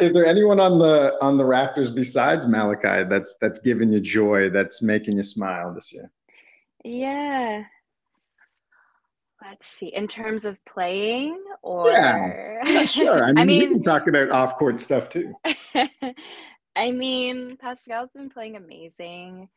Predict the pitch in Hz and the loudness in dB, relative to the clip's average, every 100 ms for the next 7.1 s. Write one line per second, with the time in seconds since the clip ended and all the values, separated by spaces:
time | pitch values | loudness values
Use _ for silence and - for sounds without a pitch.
0 | _ _ 190 170 170 143 156 165 - - | _ _ -12 -10 -12 -14 -12 -14 -16 -18
1 | 165 - 160 160 156 156 - 160 - 156 | -16 -14 -12 -10 -12 -14 -16 -18 -14 -10
2 | 160 196 220 220 170 - 160 151 156 _ | -10 -10 -12 -14 -16 -18 -16 -14 -14 _
3 | 165 160 160 156 156 - - 165 170 185 | -20 -20 -18 -18 -20 -20 -18 -16 -14 -12
4 | 196 202 208 208 208 _ _ _ _ _ | -10 -8 -8 -8 -12 _ _ _ _ _
5 | _ 170 160 165 - 247 - 240 - 262 | _ -16 -14 -14 -12 -10 -4 -6 -4 -4
6 | 262 226 - _ _ _ _ _ - 165 | -4 -6 -12 _ _ _ _ _ -16 -14